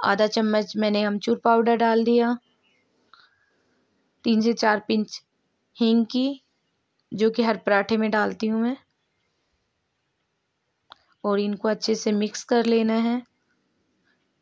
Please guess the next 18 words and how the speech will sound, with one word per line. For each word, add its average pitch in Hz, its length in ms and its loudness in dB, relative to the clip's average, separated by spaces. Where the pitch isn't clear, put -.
ताकि 214 300 -2
इक्वली 220 520 -2
मिक्स 220 380 0
हो 247 100 4
जाए। 233 300 0
और 208 180 -2
ये 208 160 -2
अब 196 100 -4
मैंने 208 380 -4
जो 208 280 -6
सब्जियां 214 480 -2
काट 196 260 0
के - 120 -4
रखी 220 320 -2
थी, 254 180 -4
लहसुन 208 440 0
की 233 120 0
पत्तियां, 214 640 -2